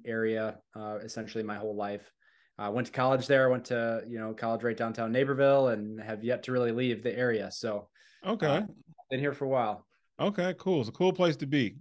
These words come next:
Speaker 2: A cool place to be. I actually went to college up in DuPage County at, uh, DeVry in
Speaker 1: Okay, nice.
Speaker 2: two thousand. Yeah. <laughs> Yep. Yep. Uh, in, in two thousand. So I spent about a year up there, kind of going back and forth and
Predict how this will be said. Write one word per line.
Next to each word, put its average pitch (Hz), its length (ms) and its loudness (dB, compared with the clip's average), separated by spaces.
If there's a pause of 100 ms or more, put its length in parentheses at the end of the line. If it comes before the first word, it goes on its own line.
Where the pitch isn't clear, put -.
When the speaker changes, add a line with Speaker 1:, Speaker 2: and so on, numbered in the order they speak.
Speaker 2:
A 107 100 -12
cool 147 220 2
place 123 260 -2
to 123 80 -10
be. 117 180 2
I 117 60 4
actually 117 240 -6
went 113 260 -4
to 113 280 -2 (300)
college 120 420 2
up 123 200 -2
in 113 140 -2
DuPage 117 400 0
County 110 320 -2 (460)
at, 117 220 -2 (100)
uh, 107 340 -2
DeVry 104 600 0 (360)
in 113 240 -4
Speaker 1:
Okay, 180 380 4
nice. 160 300 -12
Speaker 2:
two 131 160 -6
thousand. 127 460 -6
Yeah. 120 240 0 (100)
<laughs> - 80 -20
Yep. 135 480 4 (180)
Yep. 127 240 4 (180)
Uh, 113 440 -2
in, 117 260 -8 (380)
in 120 160 2
two 127 200 0
thousand. 107 380 0
So 117 140 -4
I - 20 -2
spent 120 280 -6
about 110 240 2
a 107 40 -2
year 107 480 -2 (140)
up 110 240 -2
there, 104 340 0
kind 110 160 -10
of 101 80 -10
going 104 220 -2
back 101 240 -4
and 104 100 -10
forth 104 460 -4
and 95 160 -10